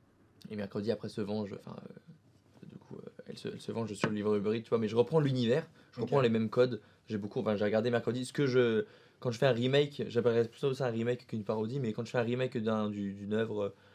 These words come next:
Speaker 1: au cinéma ou d'une série, euh, je sais que j'aime bien cette œuvre avant
Speaker 2: Ok.
Speaker 1: tout. Euh, je suis allé la voir, enfin, je l'ai vue en tout cas au ciné ou quoi, et, euh, et j'essaie de, enfin, je reprends les, les mêmes codes. Tu vois, Mercredi, c'était vraiment tout l'univers, l'image, les lieux,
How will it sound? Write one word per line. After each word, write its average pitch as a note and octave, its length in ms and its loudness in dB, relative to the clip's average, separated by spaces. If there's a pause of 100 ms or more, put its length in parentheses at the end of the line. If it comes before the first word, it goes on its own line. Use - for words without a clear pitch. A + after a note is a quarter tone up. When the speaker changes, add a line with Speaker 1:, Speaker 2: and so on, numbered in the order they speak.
(140)
Speaker 1:
au A2 100 -6
cinéma A2+ 320 0
ou G#2+ 60 2
d'une G#2 160 -2
série, B2+ 340 -6 (340)
euh, G#2+ 120 6
je G#2 80 -2
sais C3 160 0
que A2 40 -4
j'aime A#2 220 4
bien B2+ 280 0
cette - 260 -6
œuvre A2 200 0 (400)
avant A2 180 -6
Speaker 2:
Ok. G#2+ 80 -6
Speaker 1:
tout. B2+ 120 -2 (640)
Euh, G#2 600 4
je G2 60 -10
suis - 100 4
allé A2 80 6
la A2 120 6
voir, A#2+ 340 4
enfin, G#2 100 -4
je G2+ 60 -10
l'ai G#2+ 140 0
vue A2+ 120 -4
en A2 100 -2
tout - 100 -18
cas A#2 200 0
au A2 60 -4
ciné G#2+ 220 -10
ou G#2+ 60 -6
quoi, B2 260 -2 (340)
et, A2+ 200 8
euh, G#2 300 10
et A2+ 100 4
j'essaie A#2 260 0
de, A2 80 -2
enfin, G#2+ 140 0
je G#2 80 -2
reprends B2 300 2
les, A2+ 160 2
les G#2 100 0
mêmes G#2+ 200 2
codes. B2 340 2 (200)
Tu - 60 -14
vois, A#2 80 4
Mercredi, A2 300 0
c'était A2 120 -6
vraiment A2 180 0
tout A#2 160 -8
l'univers, A2 560 4
l'image, A2 480 2
les G#2+ 140 -2
lieux, A#2+ 360 2